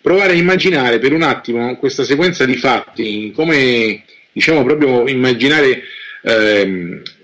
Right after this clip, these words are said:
come, come se fosse un film, ecco, mi trasporta veramente in una specie di tunnel dell'orrore. Ma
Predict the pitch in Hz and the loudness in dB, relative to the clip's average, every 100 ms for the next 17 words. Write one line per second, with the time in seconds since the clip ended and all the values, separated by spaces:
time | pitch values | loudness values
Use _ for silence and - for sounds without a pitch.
0 | - - 190 185 - 226 233 170 175 160 | -20 -2 0 0 -2 0 0 0 0 0
1 | - 147 143 202 175 107 127 120 - 113 | 2 0 0 -2 0 0 -2 -2 -4 -6
2 | - 135 151 175 156 - 208 - 147 139 | -6 -2 0 2 0 0 -2 0 -2 -2
3 | 139 139 165 190 - 131 127 123 - 165 | -2 0 2 0 0 0 0 -2 0 0
4 | 127 120 123 - - 160 135 113 120 117 | 2 0 -2 0 0 2 2 2 2 2
5 | 110 107 95 92 95 - - - - - | 4 2 2 0 -6 -16 -14 -14 -14 -16
6 | - - - 165 202 | -18 -20 -10 -2 0